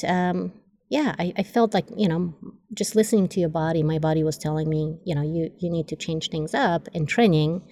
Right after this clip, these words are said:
uh, to, in order to, you know, to do what you love to do." And, um, that next year I signed up for my first tr-, trail race. And not that tr-, trail running was new to me. I, you know, when I raced marathons, I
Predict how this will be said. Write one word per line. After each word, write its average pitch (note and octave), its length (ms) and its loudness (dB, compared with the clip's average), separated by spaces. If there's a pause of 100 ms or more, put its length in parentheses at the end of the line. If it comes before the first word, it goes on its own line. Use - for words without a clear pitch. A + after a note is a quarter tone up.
(380)
uh, E3 240 0 (100)
to, - 160 -10
in F#3+ 80 0
order D#3+ 220 -2
to, - 160 -4
you D#3+ 240 0
know, D#3 100 -4
to E3 140 -10
do D#3+ 160 -2
what D#3 140 0
you D#3+ 120 0
love D#3 200 0
to D#3 100 -2
do." D#3 360 0
And, D#3 400 -6 (640)
um, D#3+ 540 -2 (180)
that E3+ 100 0
next E3 360 -2
year F3 180 2
I D3+ 120 2
signed D#3+ 280 -2
up D#3+ 100 -6
for F3 100 -8
my D#3 140 -4
first - 360 -10
tr-, - 100 -18 (100)
trail F#3+ 240 4
race. D#3 460 0 (560)
And B3 100 4
not B3+ 200 4
that - 120 0
tr-, - 200 -10 (160)
trail G3 240 2 (140)
running G3 320 4
was D3+ 180 2
new D#3 160 2
to D3+ 160 -4
me. D3 360 -4
I, D#3+ 420 -4 (420)
you - 100 -6
know, C#3+ 240 -6
when E3+ 140 -2
I D#3+ 260 -2 (100)
raced F#3 440 0
marathons, D#3+ 680 -2
I D3+ 460 -2